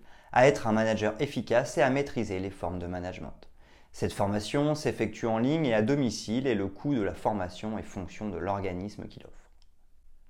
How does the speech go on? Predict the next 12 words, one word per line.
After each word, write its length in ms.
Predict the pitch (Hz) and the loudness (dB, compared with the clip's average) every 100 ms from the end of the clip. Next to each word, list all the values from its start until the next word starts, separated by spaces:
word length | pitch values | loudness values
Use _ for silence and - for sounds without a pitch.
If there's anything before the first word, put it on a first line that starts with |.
| - - - 110 | -20 -20 -4 -2
Une 100 | 107 | 2
formation 540 | 113 113 110 143 143 | 2 2 0 0 -2
sur 120 | 143 | -2
la 120 | 90 | -4
confiance 440 | 92 117 - 113 - | -2 -6 -2 -4 -4
en 80 | 92 | -8
soi. 220 | - - - - - - | -12 -16 -20 -20 -20 -4
Cette 160 | 120 | -2
formation 480 | 113 127 - - 160 135 | 4 4 4 4 2 4
en 60 | 104 | 4
développement 460 | 117 120 120 104 | 4 2 0 -2
personnel 520 | 92 98 - 147 160 | -2 -4 -2 -2 -2